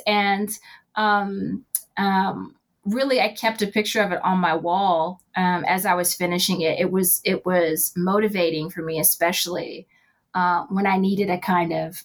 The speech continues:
<laughs> you know, you're in the middle of the revision process and you're in the muck. It was, it was a motivating piece for me to, to just to look at, uh, as a writer.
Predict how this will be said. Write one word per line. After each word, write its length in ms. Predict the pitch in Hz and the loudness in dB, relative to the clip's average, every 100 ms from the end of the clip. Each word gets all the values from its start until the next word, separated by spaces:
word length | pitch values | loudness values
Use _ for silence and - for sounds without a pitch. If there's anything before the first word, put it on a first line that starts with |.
| - - 480 | -2 2 6
<laughs> 360 | 440 - - - | 6 4 -12 0
you 140 | 349 | 2
know, 120 | 262 240 | 4 2
you're 200 | 233 240 | 2 2
in 120 | 247 | 2
the 40 | |
middle 180 | 240 233 | 2 0
of 60 | 226 | 0
the 60 | |
revision 420 | 214 202 214 220 | 0 2 2 0
process 480 | 214 208 214 208 202 | 0 0 0 -2 -2
and 140 | 208 196 | 0 0
you're 100 | 196 | 0
in 220 | - 220 | 0 2
the 80 | 202 | 2
muck. 400 | 190 175 180 165 | 2 2 0 -4
It 120 | - | -4
was, 260 | 180 175 - | 0 0 0
it 100 | 208 | -2
was 160 | 202 | 2
a 60 | 208 | 2
motivating 640 | 202 214 233 214 202 185 | 2 2 2 2 2 0
piece 340 | 180 196 214 - | -2 0 0 0
for 160 | 190 | -4
me 260 | 175 151 147 | -4 -4 -6
to, 180 | - 165 | -6 -2
to 140 | - | 0
just 180 | 196 202 | 2 2
to 60 | - | 0
look 320 | 170 185 269 | -2 0 2
at, 320 | 180 120 98 - - - - | 2 2 -4 -10 -20 -20 -12
uh, 220 | - 180 180 - | -2 0 0 0
as 240 | 185 190 | 0 0
a 80 | 190 | -2
writer. 600 | 165 135 175 160 104 | -2 -2 0 0 -2